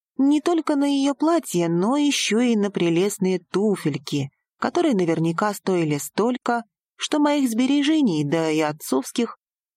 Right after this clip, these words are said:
точно не хватит, чтобы купить хотя бы одну из них. «Мерзкая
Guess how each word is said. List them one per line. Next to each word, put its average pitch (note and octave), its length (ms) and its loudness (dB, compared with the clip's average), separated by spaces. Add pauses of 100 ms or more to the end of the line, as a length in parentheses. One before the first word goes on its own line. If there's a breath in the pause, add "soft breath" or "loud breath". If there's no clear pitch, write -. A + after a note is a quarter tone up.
(120)
точно A#3 420 -2
не G#3+ 140 2
хватит, A#3+ 600 -2
чтобы D#3 340 -2
купить F#3 460 -4
хотя D3+ 340 -2
бы D3 200 -2
одну D3 260 -4
из D3 180 -10
них. C3+ 360 -10 (760)
«Мерзкая C4 680 0